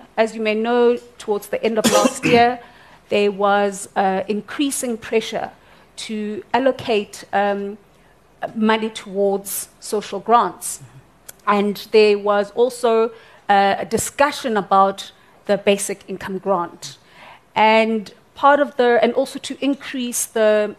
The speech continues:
Speaker 1: the, uh, covid grant. And many people out there were saying, not just three fifty, but actually increase it to about eight fifty, increase it to over a thousand,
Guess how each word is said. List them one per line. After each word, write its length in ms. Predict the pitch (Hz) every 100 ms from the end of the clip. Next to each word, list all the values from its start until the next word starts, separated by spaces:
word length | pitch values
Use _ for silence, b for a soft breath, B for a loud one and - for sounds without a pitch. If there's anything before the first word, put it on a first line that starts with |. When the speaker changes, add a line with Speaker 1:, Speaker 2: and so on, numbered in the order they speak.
| _
Speaker 1:
the, 320 | 214 208 202 -
uh, 80 | 208
covid 480 | - 247 233 240
grant. 480 | - - - - - B B B B -
And 340 | 208 214 214
many 260 | 214 247 262
people 400 | 262 262 - 233
out 220 | 202 202 -
there 120 | 196
were 140 | 196
saying, 420 | - 214 208 208 - _ _ _ _
not 380 | 233 269 320 320
just 260 | 233 226 -
three 200 | 214 214
fifty, 500 | - 240 247 - 185
but 140 | 202
actually 420 | 214 214 - 208 -
increase 540 | 240 240 - 233 - 202
it 120 | 196
to 100 | 196
about 260 | 180 175 -
eight 180 | 254 262
fifty, 440 | - 254 247 - 226
increase 400 | 208 214 220 -
it 100 | 196
to 180 | - 214
over 280 | 202 190 190
a 60 | 202
thousand, 600 | - 247 247 233 247